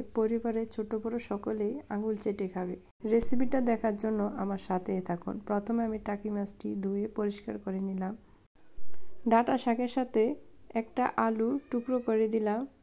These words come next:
ডাঁটা শাক ধুয়ে পরিষ্কার করে নিলাম। এখন টাকি মাছটাকে ফ্রাই করার জন্য সামান্য লবণ, সামান্য হলুদ, সামান্য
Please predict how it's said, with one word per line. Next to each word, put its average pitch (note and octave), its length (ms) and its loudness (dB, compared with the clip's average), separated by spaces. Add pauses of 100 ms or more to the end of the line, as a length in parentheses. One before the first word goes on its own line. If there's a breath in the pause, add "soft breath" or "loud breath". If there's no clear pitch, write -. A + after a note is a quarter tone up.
ডাঁটা G#3+ 320 -2
শাক A3+ 160 0 (160)
ধুয়ে G#3+ 220 4 (120)
পরিষ্কার G#3+ 340 0 (100)
করে F#3+ 240 -2
নিলাম। F#3+ 240 -2 (220)
এখন G#3 280 -4 (560 soft breath)
টাকি A3+ 300 -2
মাছটাকে G#3+ 420 -4 (100)
ফ্রাই G#3 260 0
করার G#3 300 -2
জন্য A3 200 -2 (460)
সামান্য G#3 360 -2 (180)
লবণ, G3+ 340 -2 (200)
সামান্য G3+ 340 -2 (160)
হলুদ, G3+ 360 -2 (460)
সামান্য G3+ 320 -2